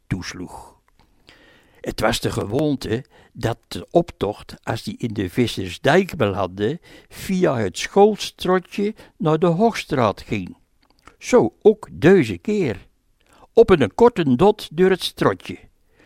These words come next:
Tönnes aan kop, twee handen goed vast aan het vaandel om zijn eigen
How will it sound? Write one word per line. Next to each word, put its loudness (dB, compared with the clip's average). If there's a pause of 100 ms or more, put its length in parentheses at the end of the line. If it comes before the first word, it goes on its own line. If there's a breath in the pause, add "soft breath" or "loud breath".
(440 soft breath)
Tönnes 0
aan -2
kop, -2 (560)
twee 2
handen -4
goed -6
vast -6
aan -20
het -16
vaandel 0 (280 soft breath)
om -6
zijn -8
eigen -2